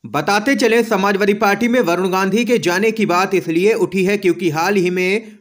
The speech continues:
यहां पर वरुण गांधी ने सपा के मुखिया अखिलेश यादव की जमकर के तारीफ की है और माना जा रहा है कि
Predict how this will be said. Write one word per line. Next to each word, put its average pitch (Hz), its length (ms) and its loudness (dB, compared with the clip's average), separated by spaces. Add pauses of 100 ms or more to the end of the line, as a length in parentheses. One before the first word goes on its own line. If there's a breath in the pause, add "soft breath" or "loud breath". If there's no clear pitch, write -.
यहां 190 220 -2
पर 226 160 -2
वरुण 190 300 0
गांधी 185 320 0
ने 220 120 0
सपा 190 320 -4
के 190 160 0
मुखिया 185 380 0
अखिलेश 170 540 0
यादव 170 360 -2
की 196 100 0
जमकर 156 400 -4
के 190 180 -2
तारीफ 156 460 -4
की 185 100 -2
है 170 320 -2 (240 loud breath)
और 160 200 0
माना 180 320 0
जा 202 180 2
रहा 190 200 0
है 196 160 0
कि 202 200 -2